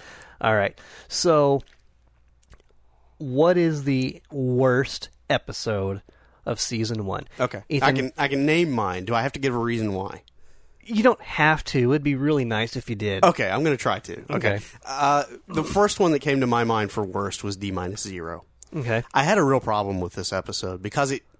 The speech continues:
Speaker 2: it came out of place.
Speaker 1: Mm-hmm.
Speaker 2: In, in, to me, in watching the show, it came out of place.
Speaker 1: Mm-hmm.
Speaker 2: We didn't know enough about our characters.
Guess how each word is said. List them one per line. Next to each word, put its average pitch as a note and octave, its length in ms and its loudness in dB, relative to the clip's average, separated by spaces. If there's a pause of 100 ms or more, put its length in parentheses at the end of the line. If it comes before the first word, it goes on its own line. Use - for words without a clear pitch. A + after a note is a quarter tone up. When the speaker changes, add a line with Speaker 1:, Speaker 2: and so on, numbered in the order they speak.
(140)
Speaker 2:
it C#3 100 -6
came E3 200 -2
out C#3 120 -2
of G2+ 80 -8
place. - 480 -10 (120)
Speaker 1:
Mm-hmm. A#2 300 -4
Speaker 2:
In, C3+ 260 -2
in, D#3 380 0 (200)
to D#3 100 0
me, E3 480 0 (100)
in C3 160 -4
watching A#2+ 360 -2
the A2 40 -4
show, G2+ 360 -4 (440)
it B2+ 160 -4
came A#2 380 -2
out F#2+ 160 0
of - 100 -12
place. - 420 -12
Speaker 1:
Mm-hmm. G#2+ 120 -6
Speaker 2:
We A2+ 60 -2
didn't G3+ 240 0
know C3 160 2
enough A2+ 240 -2
about G#2 180 -2
our G2 60 -6
characters. - 640 -8